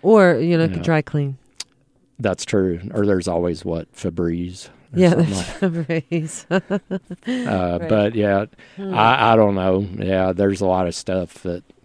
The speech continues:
Speaker 2: as time goes on, I'm sure there will be many things where I'm like, "Oh, yeah, I
Speaker 1: Yeah.
Speaker 2: gotta do something with that, I guess," you
Speaker 1: Well,
Speaker 2: know,
Speaker 1: one of the
Speaker 2: but
Speaker 1: things you said, too, in your,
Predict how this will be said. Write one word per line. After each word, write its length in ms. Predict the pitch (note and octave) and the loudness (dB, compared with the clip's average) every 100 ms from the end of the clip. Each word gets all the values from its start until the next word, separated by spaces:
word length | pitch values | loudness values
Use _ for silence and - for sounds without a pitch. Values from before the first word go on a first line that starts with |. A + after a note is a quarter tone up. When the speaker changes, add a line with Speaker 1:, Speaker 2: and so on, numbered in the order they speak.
| _ _ _ _ _ _ | _ _ _ _ _ _
Speaker 2:
as 180 | - - | -10 -6
time 260 | B2 A2+ G#2 | 0 0 0
goes 300 | F#2+ F#2 F2 | 0 -2 -2
on, 340 | F2+ F#2 F#2 | -2 -2 -2
I'm 140 | F#2 F2 | -4 -4
sure 240 | - F2+ | -2 -2
there 160 | F2+ F2 | 0 0
will 140 | F2 | -2
be 180 | F2 F2 | -2 -4
many 340 | E2+ E2+ E2+ | -4 -6 -6
things 420 | E2 F2 E2+ E2+ | -6 -6 -6 -8
where 120 | F#2+ E2 | -8 -8
I'm 100 | E2 | -6
like, 240 | D#2 - | -8 -6
"Oh, 160 | E2+ F2 | -2 0
yeah, 220 | F2+ F2+ | 0 0
I 80 | D#2+ | 0
Speaker 1:
Yeah. 60 | |
Speaker 2:
gotta 140 | E2 E2 | 0 -2
do 180 | F2 | -6
something 280 | E2+ F#2 F#2 F2 | -8 -10 -10 -8
with 100 | E2+ | -6
that, 220 | G2 D#2+ | -6 -8
I 80 | E2 | -10
guess," 420 | E2+ E2+ F2+ - | -10 -10 -12 -10
you 60 | - | -2
Speaker 1:
Well, 100 | A#3+ | 2
Speaker 2:
know, 60 | |
Speaker 1:
one 120 | B3 D4+ | 4 6
of 80 | C4+ | 4
the 0 | |
Speaker 2:
but 60 | |
Speaker 1:
things 240 | B3 A#3 G#3+ | 4 2 0
you 60 | |
said, 300 | G3 G#3 F#3+ | -2 0 0
too, 240 | - F#3+ F#3 | 2 2 2
in 160 | F3+ | 2
your, 220 | E3+ E3+ | 2 0